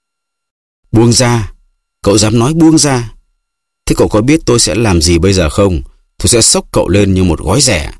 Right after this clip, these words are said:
xách cậu về buồng và khóa trái cửa lại." "Razumikhin à," Raskolnikov nói khẽ và hình như hoàn toàn điềm tĩnh. "Chả nhẽ cậu không thấy rằng tôi không cần đến những ân huệ của cậu hay sao?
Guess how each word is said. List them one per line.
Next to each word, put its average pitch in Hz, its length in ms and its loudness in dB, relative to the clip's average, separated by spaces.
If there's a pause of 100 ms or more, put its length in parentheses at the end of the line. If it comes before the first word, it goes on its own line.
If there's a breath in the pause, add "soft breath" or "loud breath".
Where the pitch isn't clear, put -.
(180)
xách - 240 -2
cậu - 240 0
về 82 220 0
buồng 73 320 0
và 69 120 -4
khóa 101 220 -2
trái 151 280 -2
cửa 90 180 0
lại." - 180 -6 (1300)
"Razumikhin 87 760 0
à," 67 120 -6 (840)
Raskolnikov 98 760 0
nói 76 220 -2
khẽ - 360 -6 (380)
và 98 160 0
hình 73 220 0
như 87 280 0
hoàn 76 260 -2
toàn 65 240 -2
điềm - 220 -4
tĩnh. - 260 -4 (840)
"Chả - 180 0
nhẽ 80 220 0
cậu - 120 -2
không 110 200 0
thấy 104 180 0
rằng 107 200 0 (100)
tôi 95 260 0
không 107 260 -2
cần 73 280 -2
đến 85 200 0
những 110 200 -2
ân 110 180 0
huệ 98 340 -2
của - 140 -4
cậu - 340 -4
hay 85 100 0
sao? 80 440 -4